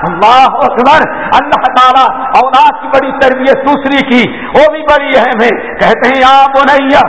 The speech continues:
انہا ان تک مثقال حبۃ من خردل فتکن فی صخرۃ او فی السماوات او فی الارض یأتی بها اللہ ان اللہ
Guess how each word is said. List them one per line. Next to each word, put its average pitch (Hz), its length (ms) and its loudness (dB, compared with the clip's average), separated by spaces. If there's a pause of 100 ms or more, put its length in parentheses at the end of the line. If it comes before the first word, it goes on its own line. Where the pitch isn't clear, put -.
(320)
انہا 269 500 0 (240)
ان 277 100 -4 (140)
تک 262 180 0 (140)
مثقال 277 580 2 (140)
حبۃ 269 500 -2 (140)
من 277 220 -2 (100)
خردل 277 420 0 (380)
فتکن 254 580 0
فی 247 100 -4 (220)
صخرۃ 247 440 0 (460)
او 349 80 4 (180)
فی 330 120 -6
السماوات 285 960 2 (140)
او 262 120 4 (120)
فی 247 140 -6
الارض 233 340 -2 (480)
یأتی 302 440 0
بها 262 220 2
اللہ 277 760 2
ان 226 460 0
اللہ 226 460 2